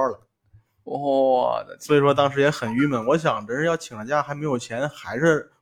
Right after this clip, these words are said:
Speaker 1: 帮单位的忙，他们也不会给我一些，一些钱啥的话，那还是回去吧。当时就是这个小风波就结束了，到最后还是回到单位了。
Speaker 2: 诶，我就好奇，那你那时候是花钱做推广是干嘛的呀？就是你画出来画儿，然后要做展览吗？还是干嘛？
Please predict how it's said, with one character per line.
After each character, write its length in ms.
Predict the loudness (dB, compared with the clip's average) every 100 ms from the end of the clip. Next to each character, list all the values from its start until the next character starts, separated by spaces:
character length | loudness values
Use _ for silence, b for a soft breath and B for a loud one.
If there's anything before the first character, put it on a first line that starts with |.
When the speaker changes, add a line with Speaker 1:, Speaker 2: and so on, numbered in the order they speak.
| _
Speaker 1:
帮 180 | 4 4
单 160 | 4 4
位 120 | 4
的 80 | 2
忙， 260 | -2 -8 -8
他 200 | -4 -2
们 80 |
也 60 | -2
不 140 | 0
会 80 | 0
给 140 | 2 2
我 140 | 2
一 60 | 0
些， 180 | -2 -4 -10 _ _ -4
一 80 |
些 100 | -2
钱 260 | 0 -2 -4
啥 160 | -6 -6
的 80 |
话， 220 | -8 -10 -8
那 140 | -6 -4
还 100 | -4
是 60 |
回 240 | -6 -10 -16
去 100 | -18
吧。 80 | -20 _
当 200 | -2 -2
时 120 | 0 -4
就 80 |
是 80 | -4
这 100 | -2
个 120 | -2
小 160 | -2 -6
风 180 | -6 -4
波 120 | -2
就 100 | -2
结 160 | -4 -6
束 180 | -6
了， 120 | -10 -12 _ _ -2
到 100 | 0
最 100 | 2
后 120 | 0
还 160 | 0 -2
是 40 |
回 140 | -2
到 100 | -4
单 200 | -6 -10
位 80 | -12
了。 140 | -14 -16 _ B B B B B B 4
Speaker 2:
诶， 120 | 6
我 180 | 8 6
就 120 | 4
好 220 | 6 4
奇， 360 | 4 -2 -2 0 2
那 140 | 2
你 180 | 2 2
那 160 | 0 2
时 80 | 0
候 80 |
是 300 | 0 -2 -2 -10
花 220 | -2 0
钱 320 | 0 -4 -4
做 180 | 0 2
推 200 | 2 0
广 240 | 0 -2 -6
是 60 |
干 160 | -6 -6
嘛 260 | -6 -12 -12
的 80 |
呀？ 60 | -12 -16 _ -2
就 140 | 2
是 60 | 2
你 80 | 2
画 200 | 2 4
出 80 | 4
来 80 |
画 160 | 6 6
儿， 100 | 6
然 80 | 4
后 60 |
要 120 | 2 0
做 260 | 2 0
展 320 | 0 -2 0
览 220 | 0 -2 -4
吗？ 180 | -8
还 140 | -6 -8
是 60 |
干 140 | -8 -10
嘛？ 140 | -10